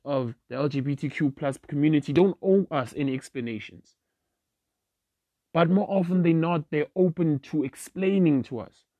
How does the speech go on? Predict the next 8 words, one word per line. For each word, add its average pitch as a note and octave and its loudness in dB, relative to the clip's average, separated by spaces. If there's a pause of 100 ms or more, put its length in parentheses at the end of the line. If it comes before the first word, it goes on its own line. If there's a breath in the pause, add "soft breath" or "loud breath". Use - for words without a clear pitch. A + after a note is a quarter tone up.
(140)
so - -12
that G#3 -6
we F#3 2
can E3+ -2
understand. C3 -6 (1800)
Yangizwa D3+ 2
ukuthi D3 -2
ngithini? B2+ -4